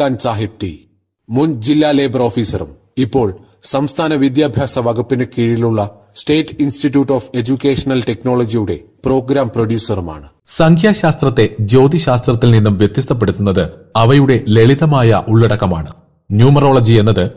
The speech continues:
ഒരു പ്രവചനമല്ല, മറിച്ച് ഒരു വ്യക്തിക്ക്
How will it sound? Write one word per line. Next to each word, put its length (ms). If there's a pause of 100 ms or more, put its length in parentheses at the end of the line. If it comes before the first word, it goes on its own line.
(120)
ഒരു 100
പ്രവചനമല്ല, 800 (160)
മറിച്ച് 360 (280)
ഒരു 160
വ്യക്തിക്ക് 480